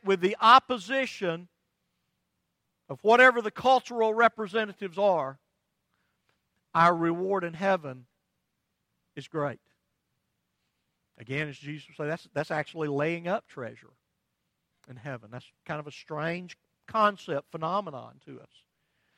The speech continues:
But we can rejoice that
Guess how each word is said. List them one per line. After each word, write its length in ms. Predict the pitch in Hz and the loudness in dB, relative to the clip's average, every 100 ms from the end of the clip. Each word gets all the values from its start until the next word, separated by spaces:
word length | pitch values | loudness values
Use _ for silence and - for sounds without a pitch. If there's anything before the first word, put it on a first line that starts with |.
| _ - | _ 0
But 220 | 220 220 | 0 2
we 160 | 262 | 0
can 240 | - 262 226 | 2 0 0
rejoice 880 | 240 170 185 302 339 156 101 - - _ _ _ _ _ _ _ _ | -2 -2 2 6 6 6 -2 -20 -20 _ _ _ _ _ _ _ _
that 260 | 208 233 | 8 8